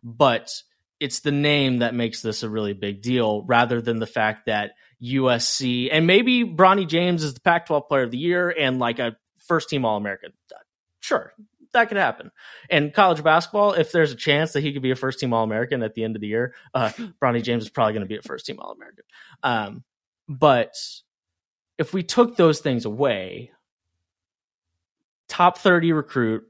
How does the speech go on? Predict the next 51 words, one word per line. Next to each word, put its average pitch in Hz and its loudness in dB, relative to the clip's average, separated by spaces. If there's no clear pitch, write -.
really 151 2
solid 131 4
get 110 -4
for 110 -6
Andy 98 -6
Enfield, 98 -6
but 110 -2
it's 113 -4
not 131 2
like 113 -2
this 123 -2
is 120 -2
a 117 0
program 110 0
that 98 -4
never 117 -2
gets 107 -6
any 101 -6
top 95 -6
recruits. 117 -6
I 110 -4
mean, 101 -6
they're, 98 -8
they've 104 -8
got 104 -4
the 113 -8
number 107 -8
one 101 -8
player 107 -8
in 98 -12
the 98 -14
class 110 -4
in 107 -8
twenty 113 -6
twenty-three. 98 -6
So 160 -2
how 202 0
do 285 -4
you 196 -4
feel 185 -2
about 160 2
this? 156 -2
How 185 0
are 202 0
you 196 -4
kind 156 -2
of 127 -4
approaching 123 -4
what 110 -4
this 113 -6
means 110 -4